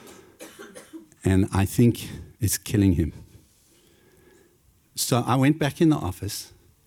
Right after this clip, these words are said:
and I said, "You know, your daughter just told me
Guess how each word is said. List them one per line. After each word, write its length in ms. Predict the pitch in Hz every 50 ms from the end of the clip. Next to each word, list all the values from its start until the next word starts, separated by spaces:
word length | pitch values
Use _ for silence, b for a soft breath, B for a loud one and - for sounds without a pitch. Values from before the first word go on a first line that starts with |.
| b b b b b b b b -
and 140 | - 104 101
I 80 | 101
said, 420 | 107 - - - 120 113 104 - - -
"You 120 | - 113
know, 100 | 117 113
your 180 | 117 110 117 110
daughter 320 | 92 107 101 113 - -
just 240 | 143 - 123 - -
told 240 | - - 110 98 87
me 200 | 92 92 107